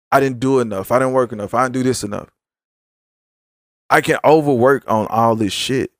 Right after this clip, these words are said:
And it's like, then it comes down to, like, the points where I'm supposed to feel something. And it's like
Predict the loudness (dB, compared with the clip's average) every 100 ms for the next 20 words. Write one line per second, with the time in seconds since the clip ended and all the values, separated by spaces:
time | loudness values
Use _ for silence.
0 | _ _ _ _ -6 -6 -2 0 0 -4
1 | -10 _ _ _ _ _ _ _ _ _
2 | _ _ _ _ _ _ _ -8 -2 0
3 | -2 0 0 0 -2 -2 -2 -2 -4 -2
4 | -6 -6 -4 -4 -4 -8 -10 -10 -12 -4
5 | -2 -2 -6 -12 -12 -10 -8 -6 -6 -6
6 | -12 _ _ _ _ -8 -8 -8 -12 -10
7 | -12 -12 -6 -4 -4